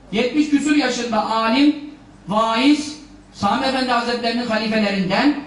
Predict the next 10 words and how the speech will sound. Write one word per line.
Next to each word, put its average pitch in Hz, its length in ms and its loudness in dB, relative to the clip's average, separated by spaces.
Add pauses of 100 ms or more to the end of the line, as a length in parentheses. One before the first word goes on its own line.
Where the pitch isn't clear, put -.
(720)
Ahmet 214 480 0
İslamoğlu 247 600 2
Hoca 214 160 -2
Efendi, 202 680 -2 (420)
efendim, 214 640 0
İmam 233 300 2
Hatip 214 460 -2
ve 254 340 -2
Fahri 214 380 -2
Vaiz, 214 360 0